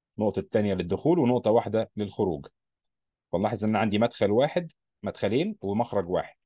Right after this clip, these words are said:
تمام؟ يبقى عندي نقطه واحد ونقطه اتنين، نقطه تلاتة نقطه الخروج. يبقى انا عندي دي بيسموها ميكسنج تشامبر. ميكسنج تشامبر يعني غرفه ايه؟ خلط ما بين تو فلويدز، فلويد واحد واتنين بيختلطوا وبيجتمعوا في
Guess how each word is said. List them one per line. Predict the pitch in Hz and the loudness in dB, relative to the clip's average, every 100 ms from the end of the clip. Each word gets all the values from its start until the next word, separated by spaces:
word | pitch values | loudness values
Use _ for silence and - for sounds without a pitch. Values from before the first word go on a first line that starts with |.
| _ _ _ _ _ _ _ _ _ - | _ _ _ _ _ _ _ _ _ -6
تمام؟ | 90 156 | -2 -2
يبقى | 113 82 | -2 -2
عندي | 95 92 | -2 -2
نقطه | 101 104 | -2 2
واحد | 104 147 175 113 | 2 2 0 -2
ونقطه | 101 101 | -2 -4
اتنين، | 98 95 82 73 _ 85 | -4 -2 -4 -6 _ -4
نقطه | 98 - 165 - _ _ - | -2 0 -2 -4 _ _ 0
تلاتة | 107 120 | 2 2
نقطه | 117 101 98 | 0 -2 -8
الخروج. | 92 123 104 78 - _ _ _ _ - | -4 0 0 -2 -12 _ _ _ _ -2
يبقى | 92 | 0
انا | 95 | 2
عندي | 104 101 | 0 0
دي | 113 | -2
بيسموها | 101 101 110 | 0 0 2
ميكسنج | 107 131 151 131 110 | 2 0 -2 -2 0
تشامبر. | - 104 78 - _ _ _ _ _ _ _ _ _ | 0 0 -2 -10 _ _ _ _ _ _ _ _ _
ميكسنج | 85 95 - 107 95 | -6 -6 -2 -2 0
تشامبر | 131 165 147 | 0 2 0
يعني | 110 | 2
غرفه | 98 110 - 107 | 2 2 0 -6
ايه؟ | 110 110 101 _ _ _ - | -4 -6 -6 _ _ _ -6
خلط | - 143 156 | 0 0 0
ما | 95 | -2
بين | 87 117 107 | 0 0 0
تو | 123 117 | -2 -2
فلويدز، | - 104 76 - - _ _ _ _ | 0 0 0 -6 -20 _ _ _ _
فلويد | 101 101 92 | 0 2 2
واحد | 107 107 87 | 2 2 -2
واتنين | 87 113 117 | -4 -2 0
بيختلطوا | 92 - 123 127 92 | -2 2 0 2 0
وبيجتمعوا | 87 - 117 110 98 | 0 0 0 0 -4
في | 107 104 | -2 -2